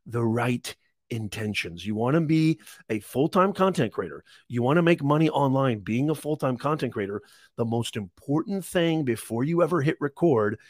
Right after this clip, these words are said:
before you ever post anything, is to have what I believe, this is my opinion, full-time content creator, successful, multiple six-figure businesses. Content has been the engine of all my businesses.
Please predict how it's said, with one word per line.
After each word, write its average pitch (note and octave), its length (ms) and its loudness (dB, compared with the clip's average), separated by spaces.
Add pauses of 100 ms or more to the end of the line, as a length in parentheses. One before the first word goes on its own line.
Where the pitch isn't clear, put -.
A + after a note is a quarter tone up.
(140)
before G#2 400 -6
you D3+ 220 2
ever D3 220 0
post - 440 0 (140)
anything, B2+ 720 0 (320)
is B2+ 200 -4
to B2+ 180 0
have B2 560 0 (140)
what A#2 180 4
I F3 240 8
believe, F#2+ 500 0
this B2 140 -6
is D#3+ 100 -2
my F3+ 160 0
opinion, G3+ 520 0 (300)
full-time F3+ 340 0
content F#3+ 320 0
creator, A2 360 -2 (280)
successful, - 800 -2
multiple A#2+ 380 0
six-figure E3+ 500 -2
businesses. C3 580 0 (540)
Content D3+ 400 2
has C3 100 0
been A#2 160 0
the A2+ 240 -2
engine B2+ 420 4
of G2 200 -2
all D#3 240 4
my C#3+ 180 2
businesses. G#2+ 680 -2